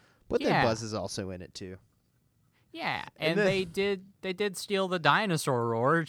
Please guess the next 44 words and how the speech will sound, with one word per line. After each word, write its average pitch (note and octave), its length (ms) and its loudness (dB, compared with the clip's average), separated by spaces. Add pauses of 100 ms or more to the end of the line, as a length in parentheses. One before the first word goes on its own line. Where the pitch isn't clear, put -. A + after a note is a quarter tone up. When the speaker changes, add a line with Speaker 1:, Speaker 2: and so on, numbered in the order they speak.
Speaker 2:
<laughs> - 100 -12
directly D3 540 -4
from C#3+ 280 -2
Jurassic C#3+ 480 0
Park. - 540 -4 (400)
Speaker 1:
Yes, B2+ 500 2
well, F#3+ 400 0
and, E3 300 -4 (1200)
uh, - 80 -6 (380)
the, A3 200 0 (120)
the A3 140 2
mushroom B3+ 360 4
Speaker 2:
A E3+ 60 6
lot F#3+ 40 6
Speaker 1:
cloud D3+ 160 8
Speaker 2:
of D3 60 6
Speaker 1:
of A#2+ 60 0
Speaker 2:
things A#2 160 2
have A#2+ 100 0
done G#2+ 140 -4
Speaker 1:
monkeys - 340 -4 (680)
Speaker 2:
that. - 60 -10
Speaker 1:
is - 180 -6
very, C#3 300 4
very G#2 260 -2
cool. - 460 -4
<laughs> - 60 -14 (540)
Speaker 2:
Yeah, D#3 460 -2 (300)
Speaker 1:
When G3 140 2
they're A3 140 10
Speaker 2:
that F#3+ 80 10
Speaker 1:
running F3+ 220 10
away D3+ 240 10
Speaker 2:
was D#3 100 4
Speaker 1:
from E3 120 8
Speaker 2:
a - 20 2
Speaker 1:
the C#3+ 80 6
Speaker 2:
pain - 20 2
Speaker 1:
monkeys, A#2+ 560 2
Speaker 2:
to C#3+ 100 0
Speaker 1:
uh, - 80 -2
Speaker 2:
animate, G#2+ 400 -2
I A#2 100 -4
bet. - 360 -6